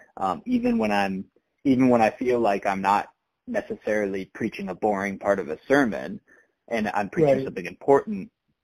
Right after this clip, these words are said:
Speaker 1: middle schoolers' default is to tune me out. They will only
Speaker 2: Right.
Speaker 1: listen when I'm gripping their attention very, very intentionally. Um, and so in terms of how do I make my preaching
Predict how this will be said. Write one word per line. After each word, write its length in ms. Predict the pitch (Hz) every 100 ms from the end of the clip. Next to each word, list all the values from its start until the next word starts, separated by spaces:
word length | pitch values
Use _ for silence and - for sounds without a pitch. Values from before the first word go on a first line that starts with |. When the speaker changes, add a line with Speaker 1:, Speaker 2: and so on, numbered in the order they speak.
| -
Speaker 1:
middle 280 | 120 123 117
schoolers' 420 | - 110 104 95
default 640 | 123 131 - 98 95 - - - _
is 120 | - 107 -
to 80 |
tune 280 | 107 117 101
me 160 | 92 87
out. 320 | 110 - - - - - -
They 140 | 117
will 160 | 117 113
only 320 | 135 135 139 127
Speaker 2:
Right. 180 | 110
Speaker 1:
listen 420 | 98 104 92 101 _ _
when 180 | 120 113
I'm 220 | 101 101
gripping 400 | - 127 117 110
their 120 | 104
attention 540 | 95 - 101 104 104 98
very, 440 | 120 117 110 101 -
very 380 | 113 110 104 98
intentionally. 1080 | 101 98 - 110 - 101 90 101 120 87 85 _ - - _ -
Um, 440 | 107 95 87 - _ _ _ _ _ _ _ _ _ -
and 180 | 127
so 80 | 143
in 80 | 127
terms 220 | 160 131
of 80 | 117
how 160 | - 147
do 120 | 147
I 60 |
make 240 | 110 113 -
my 120 | 113
preaching 500 | - 117 - 101 95